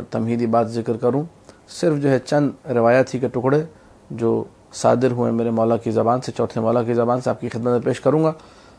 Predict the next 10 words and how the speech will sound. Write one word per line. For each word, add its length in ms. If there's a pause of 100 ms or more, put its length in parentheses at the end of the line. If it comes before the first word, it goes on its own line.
(160)
میں 120
اور 100
آپ 180
کوشش 240
کریں 280
کہ 160
انہی 240
ٹکڑوں 420
کو 160
اپنی 320